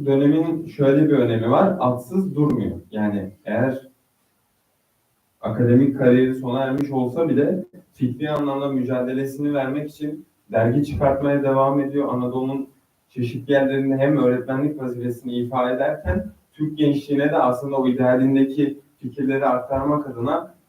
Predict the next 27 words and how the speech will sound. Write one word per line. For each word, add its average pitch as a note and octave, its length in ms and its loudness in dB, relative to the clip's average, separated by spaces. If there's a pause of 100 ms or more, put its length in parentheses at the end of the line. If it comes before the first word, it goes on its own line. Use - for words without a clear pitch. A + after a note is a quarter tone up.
(220)
Orhun C#3 360 2
dergisini C3+ 480 -2
çıkartıyor. A2 540 -4
Oradan C3+ 480 2
zaten C#3 580 -2 (200)
hala C3+ 360 0
da C3+ 160 2
efsaneleşmiş B2 960 -4 (220)
metinlerden A#2 720 0
bahsediyoruz. G#2+ 600 -2 (120)
Akademik D3 560 -4
yazılarına C#3+ 560 -2
da F3 100 2
oradan D3 460 4
devam F#2+ 360 -2
ediyor F#2 300 -8
aynı F#2 140 -8
şekilde. - 520 -18 (480)
Tabii D3 220 2
bu D#3 80 2
yazılarını D#3+ 500 2
sürdürürken - 720 -2
Türkiye'de E3 920 -4
önemli D3 440 2
bir D3 100 0
dönem D3 340 0
başlıyor. G#2+ 540 -2